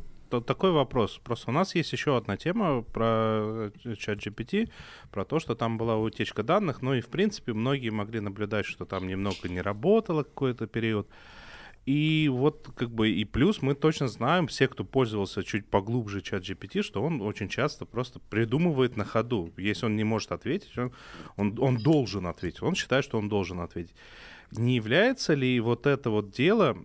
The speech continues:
м, как раз-таки усугублением наших страхов? Ну, то есть,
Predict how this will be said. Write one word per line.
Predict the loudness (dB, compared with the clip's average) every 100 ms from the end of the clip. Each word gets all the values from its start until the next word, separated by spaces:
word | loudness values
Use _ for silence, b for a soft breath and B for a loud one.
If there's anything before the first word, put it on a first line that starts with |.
| -6
м, | -2 2 2 2 0
как | -2 0
раз-таки | -2 -2 -4 2 2
усугублением | 2 -2 0 0 0 2 4 4 2 2
наших | 2 2 -2
страхов? | -6 2 4 4 0
Ну, | -2
то | 4 4
есть, | 2